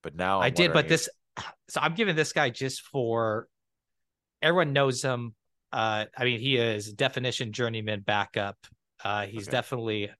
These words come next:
Speaker 2: recent era. He's now commentating. All the quotes that I've seen from him, absolutely love him. I'm going Ryan Fitzpatrick.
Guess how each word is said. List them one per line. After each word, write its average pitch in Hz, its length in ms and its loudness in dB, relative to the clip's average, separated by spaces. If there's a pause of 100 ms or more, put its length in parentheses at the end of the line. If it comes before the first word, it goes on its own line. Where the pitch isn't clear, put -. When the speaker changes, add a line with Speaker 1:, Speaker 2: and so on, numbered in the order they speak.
(260)
Speaker 2:
recent 127 400 -4
era. 104 480 -2 (1300)
He's 120 200 -6
now 127 160 4
commentating. 110 840 -2 (240)
All 135 140 4
the 135 80 2
quotes 127 360 0
that 117 100 -4
I've 98 100 -2
seen 110 220 -8
from 104 180 -4
him, 101 260 -8 (540)
absolutely 110 440 -2
love 95 120 -6
him. 95 280 -12
I'm 147 100 2
going 147 140 6
Ryan 120 240 4
Fitzpatrick. - 500 -12